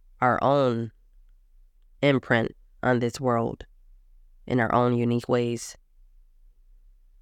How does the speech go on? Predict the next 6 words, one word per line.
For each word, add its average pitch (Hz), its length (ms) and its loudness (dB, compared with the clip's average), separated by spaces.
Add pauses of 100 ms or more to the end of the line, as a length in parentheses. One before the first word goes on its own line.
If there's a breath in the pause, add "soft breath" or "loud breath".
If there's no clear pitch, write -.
(2750)
There 160 180 2
is 175 140 2
a 139 240 2 (160)
common 151 440 0
phrase 139 520 -2
that 123 340 -4